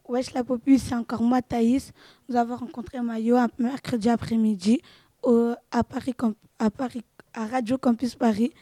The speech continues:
Il est rappeur et compositeur. Il a percé au Clos Saint-Lazare. On, je vous propose d'écouter son interview, ainsi que sa musique Fly qui est en exclusivité, en exclusivité pour nous.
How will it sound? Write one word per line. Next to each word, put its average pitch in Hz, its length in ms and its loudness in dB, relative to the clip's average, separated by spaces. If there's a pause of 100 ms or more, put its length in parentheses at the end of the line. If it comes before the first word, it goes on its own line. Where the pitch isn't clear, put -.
(240)
Il 233 200 4
est 240 60 4
rappeur 254 520 6
et 233 60 2
compositeur. 247 680 6 (140)
Il 226 160 6
a 220 80 6
percé 254 300 4
au 247 40 8
Clos 247 200 8
Saint-Lazare. 220 540 6 (1500)
On, 254 180 0
je 226 160 -2
vous 226 140 -4
propose 247 420 -4
d'écouter 233 460 -6
son 220 180 -6
interview, 208 540 -6 (680)
ainsi 247 280 -10
que 233 160 -8
sa 233 160 -8
musique 226 340 -4
Fly 226 320 0
qui 233 260 -2
est 220 60 2
en 220 140 0
exclusivité, 226 640 -8 (100)
en 233 220 4
exclusivité 233 720 -4
pour 214 220 -8
nous. 202 180 -4